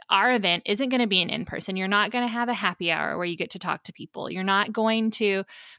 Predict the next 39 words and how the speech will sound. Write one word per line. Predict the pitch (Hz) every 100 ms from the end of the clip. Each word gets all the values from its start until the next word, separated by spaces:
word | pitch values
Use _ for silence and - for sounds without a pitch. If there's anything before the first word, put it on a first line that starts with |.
| -
be | 262
able | 240 233
to | 233 254
mingle | 220 214 208 208 202 202
during | 208 196 202 196
lunch | 180 180 190 -
in | 208 208
person. | 226 277 294 165 175 - -
And | 226 240
so | 262
instead, | 247 240 339 285 226
we | 202 214
have | 208 196
these | 185 190 -
tools, | - 233 185 85 202 - - - _
these | 208 208
technology | - 302 254 240 247 262 294
tools | 294 196 170 180
that | 165 180
we | 233
can | 262 247
use | 190 190
to | -
help | 185 -
connect | - 175 170
with | 180 -
people. | 170 - 175 -
And | 208 202
this | 233 -
app | 202 202 -
is | 185
a | 180
really | 175 262 311
cool | - 262
way | 226
to | 202
do | 196 165
it. | 180 214
And | 254